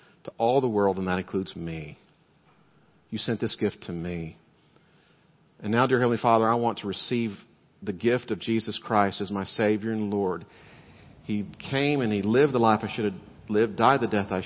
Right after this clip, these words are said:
should have died, dealt with my sin once and for all in his life, in his death, burial, and resurrection. So, dear God, I don't know all the other stuff, but I just know this much. I know he's a gift and I receive it.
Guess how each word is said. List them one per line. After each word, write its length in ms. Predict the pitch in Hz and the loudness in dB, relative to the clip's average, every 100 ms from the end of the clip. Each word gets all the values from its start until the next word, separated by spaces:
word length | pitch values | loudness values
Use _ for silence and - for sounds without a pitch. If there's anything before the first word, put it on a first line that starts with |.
| - | -6
should 120 | 101 | -6
have 120 | 90 | -4
died, 440 | 92 92 98 85 - | 0 2 0 -4 2
dealt 200 | 120 139 | 2 4
with 140 | 120 | -2
my 160 | 110 101 | -4 -4
sin 500 | - 107 101 98 98 | -4 -2 -2 -4 -4
once 280 | 107 117 123 | -4 -2 -6
and 120 | 110 | -6
for 100 | 107 - | -8 -4
all 320 | 101 104 110 | -4 -2 -2
in 100 | 98 | -4
his 200 | 92 95 | -6 2
life, 360 | 101 120 143 143 - - - - - - - | 6 8 6 0 -12 -20 -20 -20 -20 -20 -14
in 80 | 92 | -10
his 120 | 85 - | -10 0
death, 320 | 110 127 127 | 4 4 2
burial, 260 | 120 123 120 | 0 2 0
and 80 | 98 | -2
resurrection. 640 | 104 101 90 82 - - - - - - - - - - - - - - - - | -4 -2 -4 -6 -12 -16 -20 -20 -20 -20 -20 -20 -20 -20 -20 -20 -20 -20 -20 -18
So, 260 | - 113 117 113 | -6 -6 -6 0
dear 180 | 127 | 0
God, 240 | 123 123 123 | 6 8 8
I 60 | 110 | 4
don't 180 | 127 123 | 2 2
know 160 | 120 | 0
all 380 | - 113 127 131 | 0 2 2 2
the 100 | 117 | 2
other 220 | 120 117 | 0 0
stuff, 260 | 110 123 113 | -4 -2 -2
but 80 | 110 | 0
I 120 | 107 | 0
just 160 | 104 113 | -2 -6
know 100 | 101 | -2
this 220 | 101 - | -2 -2
much. 220 | 95 92 76 | -6 -6 -6
I 100 | 95 | -2
know 200 | 104 110 | 0 0
he's 140 | 107 | -2
a 20 | |
gift 300 | 107 107 104 | 0 0 0
and 100 | 95 | -4
I 60 | 90 | -2
receive 420 | 92 - 90 82 | -4 -6 -8 -8
it. 140 | 85 | -12